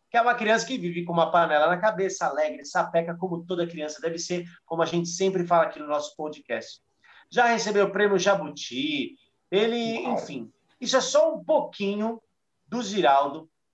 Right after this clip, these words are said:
Speaker 1: com obras publicadas internacionalmente, em várias revistas, em vários lugares do mundo.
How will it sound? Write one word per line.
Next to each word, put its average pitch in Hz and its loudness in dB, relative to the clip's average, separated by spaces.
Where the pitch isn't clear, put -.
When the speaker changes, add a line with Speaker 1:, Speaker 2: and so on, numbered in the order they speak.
Speaker 1:
com 214 -2
obras 202 4
publicadas 185 -2
internacionalmente, 180 -2
em 175 -4
várias 208 0
revistas, 175 -6
em 170 -2
vários 208 2
lugares 180 0
do 185 -2
mundo. 147 -8